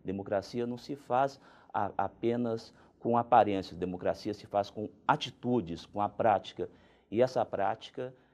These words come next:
que o Tribunal de Contas, ao longo dos seus noventa anos de existência, e a uvesp, no, ao longo dos seus trinta e sete anos,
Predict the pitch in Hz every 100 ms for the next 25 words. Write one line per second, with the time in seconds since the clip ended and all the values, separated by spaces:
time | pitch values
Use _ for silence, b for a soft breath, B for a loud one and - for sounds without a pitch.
0 | b - 107 117 98 104 120 107 - 90
1 | - - - 107 104 98 95 87 - 92
2 | 95 104 90 180 214 175 120 107 113 110
3 | - - 87 95 87 - - 104 135 131
4 | - 143 B B B - 95 92 87 92
5 | - 90 92 87 92 90 85 85 90 82
6 | 131 135 135 117 104 - 123 139